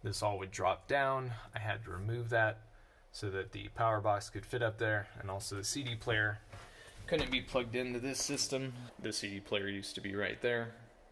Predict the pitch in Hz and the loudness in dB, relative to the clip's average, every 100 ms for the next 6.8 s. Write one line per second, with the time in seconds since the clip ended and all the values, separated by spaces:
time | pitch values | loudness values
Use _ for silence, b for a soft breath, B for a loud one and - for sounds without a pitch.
0 | - - - - - 110 - 160 151 147 | -20 -20 -20 -20 -6 -4 2 2 2 2
1 | 135 120 117 113 107 98 107 104 101 101 | 2 2 0 -4 -6 -2 0 0 0 0
2 | 104 101 - 113 - - 113 104 101 - | 0 0 0 0 -2 0 0 0 -2 -6
3 | 104 107 107 - 110 107 - - B B | -4 -2 -2 -4 -4 -4 -4 -4 B B
4 | B B B B 104 101 113 110 110 107 | B B B B -4 -2 0 -2 -4 -2
5 | 104 104 - - 110 104 98 95 - 127 | -2 -2 -4 -6 -6 -4 -4 -8 -6 -2
6 | 113 104 127 127 131 127 120 | -2 -2 -2 -2 0 0 -2